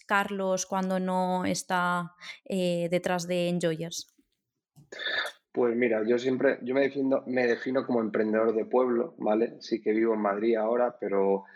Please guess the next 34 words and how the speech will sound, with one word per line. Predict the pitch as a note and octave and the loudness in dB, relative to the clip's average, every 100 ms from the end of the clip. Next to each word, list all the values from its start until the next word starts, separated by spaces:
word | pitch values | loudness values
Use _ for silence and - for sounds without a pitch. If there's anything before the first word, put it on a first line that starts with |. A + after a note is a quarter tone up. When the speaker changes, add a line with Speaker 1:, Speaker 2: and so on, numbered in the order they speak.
| - - - | -20 -12 -4
Speaker 2:
yo | A2 A#2 | 0 2
soy | B2 | 2
de | G#2 F#2+ | 0 2
pueblo, | A#2 B2 C3+ C3+ - - | 2 2 2 0 -2 -6
eh, | A2 G#2+ G#2 G2+ G2+ G2+ G2 - - - _ _ | -2 2 2 2 2 0 -4 -8 -16 -18 _ _
y | A#2+ A2+ A2 G#2 G#2 | 0 2 2 2 2
orgulloso, | G#2 G2+ A2+ A2 - - _ _ - | 2 2 2 0 -4 -10 _ _ 0
y, | G#2+ G2+ G2+ G2 F#2+ G2 - G2+ | 2 2 2 2 2 0 -2 -2
y | G2 | 0
soy | A#2 A2 | 2 2
emprendedor. | G2+ F#2+ G2+ G2+ F2+ - | 2 -2 0 0 -2 -10
Al | - | -8
final, | G#2+ G#2+ A2 | 0 2 2
un | |
emprendedor | G#2+ G2+ A2 G#2+ G#2+ | 0 0 0 2 2
yo | G#2+ | 2
creo | G#2+ G#2 | 0 -2
que | |
es | G#2 | -2
una | G#2 | 0
persona | G#2 - A2+ A2+ | -2 -2 -2 0
que | A2 G#2 G2 - - - _ - | 2 2 2 -4 -20 -20 _ -4
le | G#2+ | 0
gusta | G#2 A#2 A#2 - A2+ A2+ A2 A2 | 2 0 -2 0 2 2 2 -2
solucionar | - - A2 G#2+ G#2+ - A2 A#2 A#2+ - | -4 -2 0 0 -2 -2 2 2 0 0
problemas, | A2+ A2+ A#2+ D#3+ - | 2 2 0 -2 -6
o | G#2 | -6
sea, | G#2 G2+ G2 F#2+ - - - _ | 0 2 2 0 -8 -20 -20 _
eh, | G#2+ G#2 G#2 G#2+ G#2 | -2 0 2 4 2
meterse | A2 A2 A2 A#2 G#2+ A#2+ | 0 -2 0 0 0 0
en | |
nuevos | A#2 A2+ A2 A#2 | 2 2 0 0
retos | A2+ A2+ - | 0 0 -2
constantemente, | A2 - A2 G#2+ A2 B2 B2+ C3+ C3 C3 C3 | -4 -2 -2 0 0 0 0 0 2 2 -2